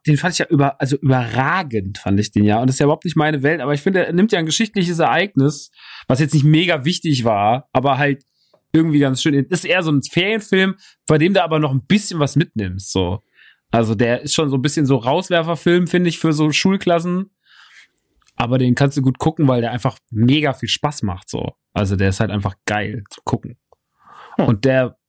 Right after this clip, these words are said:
Speaker 1: erzählt ja noch was Schönes, so. Eine schöne Geschichte, die halt auch passiert ist. So, ich glaub, viele Filme, die halt, äh,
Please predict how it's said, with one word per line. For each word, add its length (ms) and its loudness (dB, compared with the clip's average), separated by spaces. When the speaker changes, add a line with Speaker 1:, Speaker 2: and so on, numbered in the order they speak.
Speaker 1:
erzählt 380 0
ja 100 -6
noch 120 -10
was 140 -6
Schönes, 320 -4
so. 80 -4
Eine 180 4
schöne 240 2
Geschichte, 360 -2
die 140 0
halt 120 -2
auch 120 -12
passiert 360 -4
ist. 180 -8
So, 140 -2
ich 100 -8
glaub, 200 -2
viele 240 0
Filme, 280 0
die 180 0
halt, 320 0
äh, 400 2